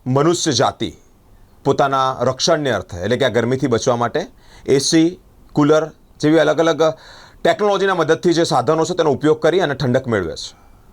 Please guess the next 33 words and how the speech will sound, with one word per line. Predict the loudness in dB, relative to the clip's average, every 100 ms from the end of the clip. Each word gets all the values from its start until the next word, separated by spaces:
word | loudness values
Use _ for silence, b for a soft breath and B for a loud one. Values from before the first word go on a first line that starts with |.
| -20 -8 -2
મિત્રો, | 0
મોટો | 2 0 0
પ્રશ્નાર્થ | -2 -2 -4 -4 -6
ત્યાં | -2 0
ઊભો | 0 0
થાય | 0
છે | -2 -2
કે | -2
અબોલ | 0 0 2 2 0 b b b b
પશુ | -2 0 -2
પક્ષીઓનું | -2 0 0 0 -2
કોણ? | -4 -6 -16 _ _ _ -20 -20 b b
તે | 2
લોકોની | 2 2 -2 0
કોણ | 0
માવજત | 0 -2 -6
કરશે? | -10 -16 -16 -20 _ -20 b b 2
તે |
લોકોને | 2 4 2
આ | 2 2 0
આકરા, | 0 0 0 -2
સખત | -4 -2 -4
તાપથી | 0 -2 0 -4
કોણ | 0 0 0
રક્ષણ | -2 -4 -6
અપાવશે? | -6 -14 -14 -18 -20 _ B B B B
અલગ | 0
અલગ | 2 0
સેવાકીય | 0 0 0 -2
સંસ્થાઓ | -4 -6 0 0
મેદાને | 0 0 0 0
આવે | 0
છે | -2